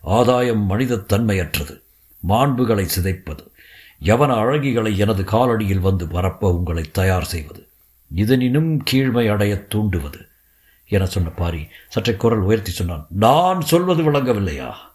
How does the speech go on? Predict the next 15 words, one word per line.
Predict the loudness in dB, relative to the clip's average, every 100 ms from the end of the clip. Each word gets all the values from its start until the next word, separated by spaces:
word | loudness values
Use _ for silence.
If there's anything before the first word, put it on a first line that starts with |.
| _ _ _ _ _ _ _ _
"எனது | 2 4 4 2
காலடியில் | 2 2 2 0 -2 -2 0
யவன | 0 2 2
அழகிகளின் | 0 0 0 0 0 0 0
சிற்பத்தை | 0 0 0 2 0
பரப்புகிற | 2 2 2 0 0 2
உன் | 2 0 0
மன்னன் | 0 0 0 -4 -10 -20 -20 -16
இதைவிட | -2 2 2 2 0
பெரிய | 0 0 0 0 2
ஆதாயத்துக்காக | 2 2 0 -2 -4 0 0 2
வேறொருவனுடைய | 0 2 2 0 0 -2 -2 -6
காலடியில் | -2 0 0 0 -2 -2
எவற்றையெல்லாம் | 0 0 0 2 2 2 2 2 2 2 0
பரப்புவான்?" | -2 -6 -6 -10 -10 -12 -14